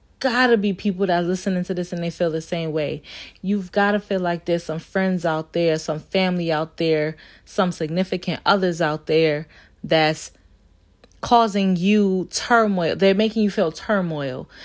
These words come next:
They're making you feel stress. You're not feeling appreciated. You're feeling taken advantage of. You're feeling like they're, they're, they're damn near beating you up.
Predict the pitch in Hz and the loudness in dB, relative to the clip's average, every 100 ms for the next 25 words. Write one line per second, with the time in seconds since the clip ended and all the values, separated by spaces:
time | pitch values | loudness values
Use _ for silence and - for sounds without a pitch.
0 | - - 190 208 214 208 202 190 165 156 | -8 0 2 2 2 0 0 0 -2 -2
1 | - - 190 185 131 143 - - - - | -6 -4 0 2 2 -4 -10 -14 -18 -8
2 | 180 180 202 202 - 202 185 160 - - | -2 0 0 0 -2 -2 -2 -4 -6 -2
3 | 208 196 - 175 156 143 143 139 - - | 0 0 -2 0 0 -2 -6 -10 -20 -8
4 | 175 175 - 220 190 - 214 202 190 151 | -2 0 2 2 0 -4 -4 -2 -2 -4
5 | 147 170 196 202 185 156 156 147 139 143 | -4 -2 0 0 -4 -4 -2 -2 -4 -8
6 | - - - 185 180 - 233 214 196 185 | -18 -14 -2 0 0 0 2 2 0 -2
7 | 180 147 143 143 _ _ _ _ 165 180 | -4 -8 -8 -12 _ _ _ _ 2 4
8 | 175 160 185 170 160 147 143 - 202 208 | 4 2 4 4 4 0 -2 2 4 6
9 | 202 185 147 208 202 175 156 165 196 156 | 4 2 2 2 2 0 0 2 2 2
10 | - | -6